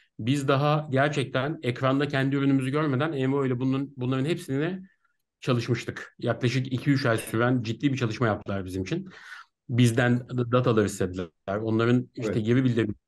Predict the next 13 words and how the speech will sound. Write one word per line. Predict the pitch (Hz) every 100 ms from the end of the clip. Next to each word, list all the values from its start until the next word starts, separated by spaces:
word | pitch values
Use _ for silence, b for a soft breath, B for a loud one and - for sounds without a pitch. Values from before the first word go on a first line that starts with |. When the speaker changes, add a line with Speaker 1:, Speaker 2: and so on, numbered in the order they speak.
| _
Speaker 1:
çalışmalarını | 120 117 123 120 120 113 -
yaptılar | 107 - 104 98
vesaire. | 113 151 139 127 208 - b b b b 349
E, | 131
son | - 170 190
derece | 160 143 175 185 185
güzel | 120 117 160 165
bir | 165
hazırlık | 151 139 151 165
dönemi | 147 139 165
sonrasında | - 131 131 127 131 143 151
başla-, | 113 - 123 113
başladık. | 110 - 110 135 _ - 208 -